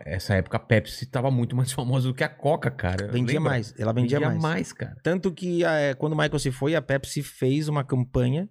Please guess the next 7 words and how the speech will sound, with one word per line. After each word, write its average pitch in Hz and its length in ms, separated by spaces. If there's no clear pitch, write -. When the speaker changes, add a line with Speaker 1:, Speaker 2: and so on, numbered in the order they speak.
Speaker 2:
de 156 220
agradecimento 190 680
ao 180 40
Michael. 131 300
Speaker 1:
Ah, - 80
Speaker 2:
Porque 101 240
Speaker 1:
é? 139 260